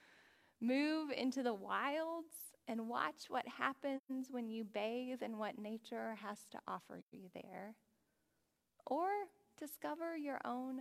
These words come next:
hovering practice. Anything that allows you to clear away what is churning within you or what is clamoring outside of you. Whatever form your experiment takes,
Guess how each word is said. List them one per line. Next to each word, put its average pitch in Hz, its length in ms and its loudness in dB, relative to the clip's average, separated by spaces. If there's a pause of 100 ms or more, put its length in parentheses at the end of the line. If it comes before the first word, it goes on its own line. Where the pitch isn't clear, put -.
(100)
hovering 226 540 -4
practice. - 480 -6 (1600)
Anything 320 680 0
that 247 120 4
allows 220 520 2
you 240 100 -2 (140)
to 208 100 -2
clear 262 440 -2
away 214 600 0
what 208 220 -2
is - 220 -6
churning 269 600 0
within 240 480 -2
you 349 480 -6 (440)
or 247 100 4
what 247 240 2
is 214 160 -4
clamoring 240 960 -2
outside - 540 -6
of 180 160 -8
you. 170 160 -10 (2500)
Whatever 240 520 2
form 220 460 -2
your 202 140 -4
experiment 208 720 -6
takes, - 400 -12